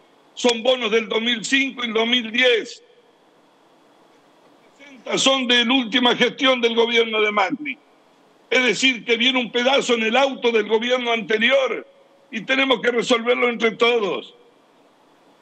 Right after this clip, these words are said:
Lean los diarios, infórmense, porque además tiene cláusulas colectivas que son más duras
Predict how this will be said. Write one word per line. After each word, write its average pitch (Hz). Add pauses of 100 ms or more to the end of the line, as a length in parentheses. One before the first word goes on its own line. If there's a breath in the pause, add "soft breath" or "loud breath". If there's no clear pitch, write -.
(720)
Lean 233
los 208
diarios, 220 (840)
infórmense, 240 (520)
porque 214
además 233
tiene 240
cláusulas 233
colectivas 233
que 196
son 233
más 254 (160)
duras 294